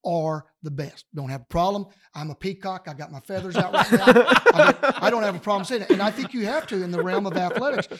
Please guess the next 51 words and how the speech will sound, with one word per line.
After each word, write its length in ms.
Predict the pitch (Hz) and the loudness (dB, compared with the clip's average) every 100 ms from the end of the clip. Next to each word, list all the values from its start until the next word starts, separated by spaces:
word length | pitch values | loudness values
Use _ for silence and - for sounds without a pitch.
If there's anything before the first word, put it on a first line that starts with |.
| - | -12
You 200 | 180 262 | -4 -2
have 120 | 262 - | -2 -6
to 80 | |
put 220 | 165 214 214 | -8 -8 -8
this 200 | 180 180 | -10 -12
in 80 | |
perspective 560 | 156 165 - 247 - 151 | -10 -10 -6 -6 -6 -10
with 140 | 160 | -10
the 80 | 170 | -8
alumni. 380 | 165 208 254 175 - 170 - | -8 -8 -8 -10 -14 -18 -12
They 100 | 311 | -10
don't 180 | 302 | -10
understand 480 | 262 208 - 226 220 | -10 -12 -12 -12 -10
the 40 | 165 | -8
magnitude 540 | 175 233 208 - 160 | -8 -8 -12 -10 -10
of 80 | 156 | -10
what 140 | 170 | -10
these 160 | 175 - | -10 -10
kids 200 | 185 165 | -10 -10
are 60 | 185 | -12
doing. 300 | 302 - - _ _ _ _ | -12 -16 -20 _ _ _ _
And 120 | 180 190 | -6 -4
they 60 | |
don't 120 | 240 240 | -2 -2
have 100 | 240 | -2
the 60 | |
magnitude 460 | 220 233 233 240 233 | -4 -4 -8 -10 -10
of 80 | 220 | -10
what 120 | 233 | -10
she's 220 | 262 320 | -12 -12
doing. 220 | - - _ _ _ _ | -14 -20 _ _ _ _
And 260 | 170 156 160 | -12 -8 -6
I, 160 | - 185 | -4 0
I 140 | 190 | 2
love 260 | 185 226 269 | 2 2 -2
that. 140 | - _ _ - | -10 _ _ -4
I 80 | |
love 200 | 190 285 | -2 -2
that. 140 | 247 - _ _ _ _ _ _ - | -6 -16 _ _ _ _ _ _ -2
I 140 | 254 | -2
have 200 | 254 247 | -2 -4
done 280 | 214 196 170 | -4 -4 -2
more 340 | 185 214 247 | 0 2 0
bragging 760 | 240 175 196 185 165 151 143 160 _ _ _ _ - | 0 0 0 0 -4 -8 -12 -16 _ _ _ _ -12
about 480 | 160 170 175 - 151 | -8 -6 -8 -10 -10
the 100 | 156 | -8
Spear 400 | - 247 - - | -8 -6 -2 -2
<laughs> 0 | |
School 420 | - - 262 226 | -2 -6 -6 -4
of 220 | 170 - | -6 -6
Business 600 | - - 277 - - - | -4 -4 -8 -12 -12 -12